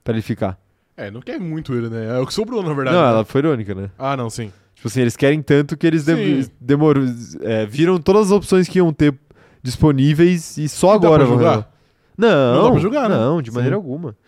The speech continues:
Speaker 1: Eles estão corretos, né? Tipo assim, eles olharam pro mercado e falaram assim: ou a gente vai, ou a gente fica com o Schumacher, ou a gente aposta num, num, num cara jovem.
Speaker 2: Que talvez seja um outro Mick Schumacher.
Speaker 1: É, e aí se for pra apostar em alguém jovem que não seja o Piastri,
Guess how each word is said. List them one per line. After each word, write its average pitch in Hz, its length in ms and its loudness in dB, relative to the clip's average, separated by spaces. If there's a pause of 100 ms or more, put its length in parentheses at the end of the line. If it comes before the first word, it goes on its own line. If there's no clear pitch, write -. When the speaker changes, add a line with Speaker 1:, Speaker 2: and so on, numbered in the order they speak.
(480)
Speaker 1:
Eles 349 140 0
estão 294 160 -2
corretos, 240 500 2
né? 156 260 -2 (320)
Tipo - 120 -8
assim, 247 140 0
eles 190 180 4
olharam 208 260 4
pro 208 100 -4
mercado 208 300 2
e - 20 -2
falaram 226 200 2
assim: 185 180 -2
ou 185 120 6
a 220 40 6
gente 220 200 -4
vai, 208 120 2 (100)
ou 175 100 4
a 196 60 4
gente 202 140 -2
fica 180 120 -2
com - 80 -12
o - 40 -20
Schumacher, 160 540 0
ou 156 160 2
a 165 60 4
gente 175 200 -2
aposta 160 500 0
num, 170 320 -6
num, 160 160 -8
num 151 320 -8
cara 156 240 0
jovem. 160 320 0
Speaker 2:
Que 104 80 -14
talvez 135 300 -4
seja 139 340 0
um 135 200 -4
outro 139 220 0
Mick 131 140 -6
Schumacher. 131 520 -2
Speaker 1:
É, 214 180 4
e 180 100 8
aí 190 160 6
se - 80 -6
for 233 120 2
pra 214 80 -2
apostar 214 260 2
em 196 60 2
alguém 165 340 0
jovem 131 320 2
que 143 100 -8
não 139 100 0
seja 131 240 0
o 123 40 0
Piastri, 117 600 0